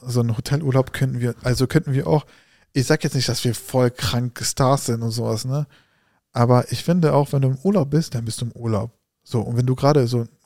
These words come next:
einen Hotelurlaub hast, dann willst du wirklich Urlaub, im Urlaub sein. Und ich weiß nicht, ob ich, ob ich das jetzt falsch, falsch erkläre oder falsch sage, aber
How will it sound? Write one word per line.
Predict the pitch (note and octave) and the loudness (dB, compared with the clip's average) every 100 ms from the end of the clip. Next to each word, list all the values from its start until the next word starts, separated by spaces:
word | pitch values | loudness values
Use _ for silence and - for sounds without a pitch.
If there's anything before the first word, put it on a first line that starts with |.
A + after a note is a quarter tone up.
| _ - | _ -6
einen | B2 | -2
Hotelurlaub | A#2+ D#3+ E3 B2 A2 D3 | 0 0 4 4 2 -2
hast, | D3 - | -4 -2
dann | D3 | 0
willst | F3 | 2
du | F#3 | 0
wirklich | D3+ - _ | -2 -6 _
Urlaub, | D3+ C3+ A#2 - | 2 4 2 0
im | B2+ | -2
Urlaub | B2 A#2 A#2+ | 0 -2 -4
sein. | A2+ - _ _ _ _ _ _ _ | -6 -8 _ _ _ _ _ _ _
Und | - B2 A#2+ - _ _ _ _ _ _ _ | -2 0 -2 -8 _ _ _ _ _ _ _
ich | B2+ - | -4 4
weiß | F3 F3+ | 4 2
nicht, | D#3 | -2
ob | B2+ | -4
ich, | - | -2
ob | B2+ | 0
ich | C3+ | 0
das | B2 - | 0 -2
jetzt | A#2 - - | -4 -6 -2
falsch, | C#3 C3 - | 0 0 -4
falsch | - A#2 A#2 - - B2 A#2+ - | -6 -6 -6 -12 -4 -2 -2 -8
erkläre | - - C3 D3+ | -10 -4 2 2
oder | C#3 | 2
falsch | - B2 | 0 0
sage, | C#3 D3 C3 | 0 0 0
aber | C3 | -4